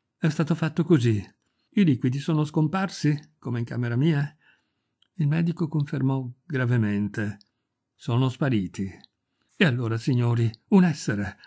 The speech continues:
un essere nuovo, che certamente in breve tempo si moltiplicherà come ci siamo moltiplicati noi uomini, è appena apparso sulla terra." "Sorridete. Perché?" Perché quest'essere per ora è invisibile.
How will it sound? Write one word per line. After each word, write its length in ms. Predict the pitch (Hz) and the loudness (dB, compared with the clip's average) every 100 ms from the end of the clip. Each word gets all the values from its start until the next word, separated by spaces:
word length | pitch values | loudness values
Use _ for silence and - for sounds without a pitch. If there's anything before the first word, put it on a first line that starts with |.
| _ _ | _ _
un 160 | - 190 | 2 4
essere 360 | 190 - 190 175 | 4 2 2 4
nuovo, 420 | 233 123 117 110 _ _ _ _ - | 2 2 0 -2 _ _ _ _ -4
che 160 | 190 | -4
certamente 600 | - 175 143 127 135 139 | 0 0 2 0 2 2
in 80 | 120 | 0
breve 240 | 117 123 | 0 -2
tempo 400 | 123 214 202 131 - - | 0 2 2 0 -4 -8
si 160 | - 214 | 0 2
moltiplicherà 720 | 190 170 170 165 156 151 185 - _ _ | 4 0 0 2 2 0 -2 -8 _ _
come 200 | - 185 | 0 2
ci 120 | 160 160 | 2 0
siamo 240 | 160 156 | 0 2
moltiplicati 720 | 147 135 156 143 139 139 147 | 2 2 0 0 -2 0 2
noi 180 | 139 135 | 2 2
uomini, 480 | 170 226 131 123 113 - _ _ _ _ | 0 2 4 4 0 -8 _ _ _ _
è 120 | - | -6
appena 340 | 139 - 135 123 | -6 -2 -2 -2
apparso 540 | 117 - 131 113 - | -4 -4 -2 -2 -6
sulla 280 | 117 113 104 | -4 -4 -4
terra." 500 | 110 104 104 104 98 - _ _ _ _ _ _ | -4 -6 -4 -6 -8 -14 _ _ _ _ _ _
"Sorridete. 840 | - 233 113 123 107 101 - 101 - _ _ _ _ _ _ _ | 0 2 4 2 0 -4 -6 -10 -12 _ _ _ _ _ _ _
Perché?" 520 | 339 214 - 113 95 - _ _ _ _ | 0 2 0 -2 -4 -12 _ _ _ _
Perché 260 | - 139 127 | 0 2 2
quest'essere 640 | 202 196 247 214 180 165 | 0 0 -2 0 2 2
per 320 | 165 _ 170 | 0 _ -2
ora 180 | 180 196 | 0 2
è 40 | 160 | 2
invisibile. 880 | 151 143 135 110 104 113 110 - | 2 2 2 0 0 0 0 -4